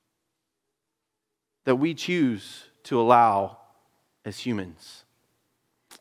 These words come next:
So we say, "I believe in Jesus Christ." Our scripture today comes from Colossians chapter one,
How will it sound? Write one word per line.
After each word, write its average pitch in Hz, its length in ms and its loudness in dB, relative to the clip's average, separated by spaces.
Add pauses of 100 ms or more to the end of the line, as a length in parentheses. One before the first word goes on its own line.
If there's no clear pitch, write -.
(120)
So - 180 0
we 127 120 0
say, 143 240 6
"I 139 160 6
believe 139 720 0 (720)
in 110 100 -6
Jesus 98 440 -10
Christ." - 600 -18 (1300)
Our 123 80 4
scripture 156 260 4
today 139 200 8
comes 131 220 2
from 131 460 2 (320)
Colossians 127 680 4
chapter 120 300 4
one, 110 380 2